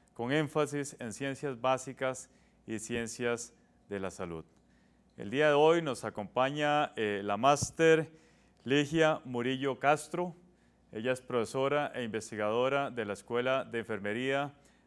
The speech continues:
de la Universidad de Costa Rica, actualmente la directora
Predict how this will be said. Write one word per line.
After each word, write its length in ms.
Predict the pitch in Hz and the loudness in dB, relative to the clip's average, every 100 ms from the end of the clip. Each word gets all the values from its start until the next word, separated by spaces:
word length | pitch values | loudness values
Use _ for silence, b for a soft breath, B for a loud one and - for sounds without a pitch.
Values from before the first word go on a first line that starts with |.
| b | b
de 160 | 104 104 | -6 -2
la 100 | 104 | -2
Universidad 540 | 104 101 - 107 110 | -2 -6 -4 0 0
de 100 | 120 | 0
Costa 280 | 110 - 104 | -4 -8 -4
Rica, 480 | 127 139 151 147 - b b b b | -2 0 0 0 -4 b b b b
actualmente 600 | - 101 143 143 139 131 | -8 2 4 4 2 0
la 100 | 131 | 0
directora 760 | 117 101 92 135 131 113 95 | 2 0 -2 0 0 0 -4